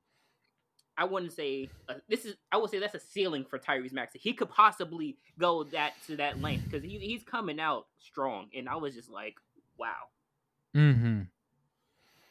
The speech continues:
Speaker 1: So I, I,
Speaker 2: Yeah,
Speaker 1: I
Speaker 2: his
Speaker 1: think I agree, I
Speaker 2: scoring
Speaker 1: can't agree
Speaker 2: volume
Speaker 1: Exactly,
Speaker 2: is
Speaker 1: that's another
Speaker 2: impressive.
Speaker 1: thing.
Speaker 2: Yeah.
Speaker 1: Yeah, 'cause it's, it's, it's almost like he's, like,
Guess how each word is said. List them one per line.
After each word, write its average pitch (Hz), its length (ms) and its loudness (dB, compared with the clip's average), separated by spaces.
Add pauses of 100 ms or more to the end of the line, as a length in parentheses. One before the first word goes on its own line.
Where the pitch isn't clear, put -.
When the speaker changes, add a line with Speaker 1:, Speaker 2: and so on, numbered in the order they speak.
(200)
Speaker 1:
So 131 280 0
I, 110 200 -2
I, 135 80 6
Speaker 2:
Yeah, 120 120 10
Speaker 1:
I - 20 2
Speaker 2:
his 165 260 6
Speaker 1:
think 165 100 2
I 165 40 2
agree, 170 140 2
I 170 40 4
Speaker 2:
scoring 143 320 8
Speaker 1:
can't 107 100 2
agree 101 140 4
Speaker 2:
volume 101 380 -4 (840)
Speaker 1:
Exactly, 151 440 -4
Speaker 2:
is 113 60 -2
Speaker 1:
that's 107 140 -4
another 107 100 -4
Speaker 2:
impressive. - 200 -6
Speaker 1:
thing. 113 300 -10 (200)
Speaker 2:
Yeah. 113 160 -10
Speaker 1:
Yeah, 113 240 -8 (240)
'cause 175 200 -8
it's, 175 200 -4
it's, 165 380 -10
it's 170 100 -6
almost 202 300 -2
like 135 320 -4 (180)
he's, 185 160 -10
like, 143 260 -4